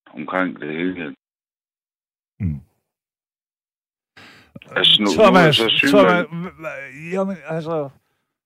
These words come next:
Speaker 2: prøv lige at høre. Jeg har en, jeg ved, jeg har et hamre børn, ikke? Og så talte
Speaker 1: Ja.
Speaker 2: jeg tidligere i dag, nå ja, mm, med min ene datter, som er,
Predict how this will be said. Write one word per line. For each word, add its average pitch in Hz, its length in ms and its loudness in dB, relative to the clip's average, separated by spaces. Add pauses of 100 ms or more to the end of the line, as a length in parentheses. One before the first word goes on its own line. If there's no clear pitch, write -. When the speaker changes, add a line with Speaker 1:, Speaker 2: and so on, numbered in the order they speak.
(440)
Speaker 2:
prøv 185 140 6
lige 165 100 6
at 127 60 6
høre. 104 240 0 (420)
Jeg 160 100 2
har 175 180 0
en, 151 340 -4
jeg 135 140 0
ved, 120 300 0
jeg 127 100 -2
har 135 320 -2
et 135 160 -6
hamre 127 440 -2
børn, 98 480 -4
ikke? 165 140 0 (1080)
Og 147 160 0
så 160 140 0
talte 160 400 2
Speaker 1:
Ja. 160 60 4 (200)
Speaker 2:
jeg 113 120 -6
tidligere 151 320 -2
i - 40 -20
dag, 143 400 -2
nå 131 200 -2
ja, 95 180 -2 (180)
mm, 101 240 -10 (300)
med 120 180 -2
min 117 120 2
ene 139 340 2
datter, 135 460 2
som 113 440 0
er, 78 520 -4